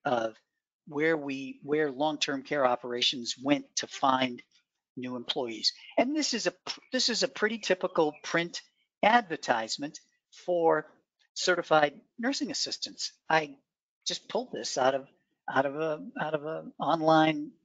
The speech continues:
n-, newspaper, an e-, e-journal. This is what it's done. This is how it's done now. Oh my gosh, please don't.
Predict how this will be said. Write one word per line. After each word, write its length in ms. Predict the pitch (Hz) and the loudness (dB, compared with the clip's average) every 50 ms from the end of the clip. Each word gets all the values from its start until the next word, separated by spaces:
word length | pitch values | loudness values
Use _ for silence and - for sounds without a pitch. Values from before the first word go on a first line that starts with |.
| _ - | _ -16
n-, 340 | - - - - - 165 160 - - | -14 -14 -12 -12 -12 -12 -10 -8 -6
newspaper, 640 | 175 165 202 220 214 - - 151 113 95 - - 107 | -4 -2 -2 -2 -2 -2 -2 -2 -2 -2 -4 -10 -14
an 160 | 117 120 - | -14 -12 -12
e-, 240 | 156 151 160 - _ - | -12 -12 -12 -14 _ -14
e-journal. 500 | 175 208 - - 131 104 95 90 85 - _ _ _ _ _ _ _ _ _ _ _ | -12 -10 -8 -8 -10 -10 -12 -16 -16 -18 _ _ _ _ _ _ _ _ _ _ _
This 160 | - 269 - | -2 -2 0
is 140 | 240 190 - | -2 -2 0
what 180 | 143 131 127 147 | 2 2 2 2
it's 180 | 160 - - | 0 0 2
done. 220 | - 240 240 190 139 | 4 4 4 2 0
This 180 | 135 - - | -4 -6 -6
is 120 | 135 - - | -4 -2 0
how 160 | 156 127 123 | 2 0 0
it's 180 | 123 - - | -2 -6 -8
done 220 | - 135 123 120 117 | -8 -8 -8 -8 -6
now. 260 | 113 107 98 95 - - _ _ _ _ _ _ _ _ _ _ _ _ _ _ | -4 -2 -4 -4 -4 -8 _ _ _ _ _ _ _ _ _ _ _ _ _ _
Oh 200 | 202 214 220 214 | 4 6 6 6
my 160 | 185 131 113 | 4 2 0
gosh, 480 | 113 - 190 185 180 175 165 - - - | 0 2 4 4 6 4 4 0 -2 -4
please 360 | - - 175 175 165 156 131 - | -6 -6 -6 -6 -6 -6 -8 -4
don't. 340 | - 131 90 82 80 - | -4 -4 -4 -6 -10 -16